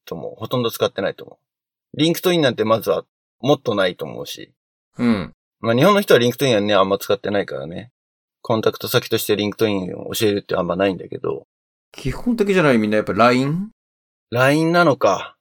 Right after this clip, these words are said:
Speaker 1: そうか。え、でもみんなlineの時ってどうやってさ、例えばさ、相手が多数いる時に、「じゃあ僕の連絡先これです」っていう時にどうやってシェアすんの？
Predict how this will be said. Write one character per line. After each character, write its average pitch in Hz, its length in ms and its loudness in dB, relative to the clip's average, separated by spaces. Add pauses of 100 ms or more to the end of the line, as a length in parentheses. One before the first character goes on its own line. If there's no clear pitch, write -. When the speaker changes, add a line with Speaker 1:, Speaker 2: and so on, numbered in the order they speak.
(240)
Speaker 1:
そ 123 240 0
う - 40 -12
か。 82 320 -4 (800)
え、 - 60 -2
で 135 80 6
も 127 80 2
み 180 100 4
ん 294 60 4
な 233 60 2
line 330 340 4
の 359 80 -6
時 359 280 -2
っ - 60 -20
て 127 140 -6
ど 180 80 4
う - 20 10
や 233 80 8
っ 185 40 -14
て - 120 -12
さ、 107 240 0 (160)
例 156 120 6
え 151 40 4
ば 139 140 4
さ、 135 360 0 (440)
相 170 220 4
手 202 100 0
が 165 100 2
多 127 140 -8
数 175 160 -2
い 143 60 0
る 117 60 -10
時 113 200 -8
に、 117 180 -4
「じ 117 40 0
ゃ - 20 2
あ - 20 -6
僕 120 220 -2
の 156 100 4
連 147 80 2
絡 147 140 0
先 - 240 -4
こ 131 120 0
れ 131 100 0
で 143 120 0
す」 131 160 -6
っ 123 60 -12
て - 180 -14
い 101 60 -6
う 95 40 -12
時 - 200 -14
に 95 80 -12
ど 151 140 2
う 175 40 4
や 139 60 4
っ - 20 -10
て - 160 -12
シ - 160 -2
ェ 95 60 4
ア 85 40 -8
す - 140 -14
ん - 40 -20
の？ - 200 -20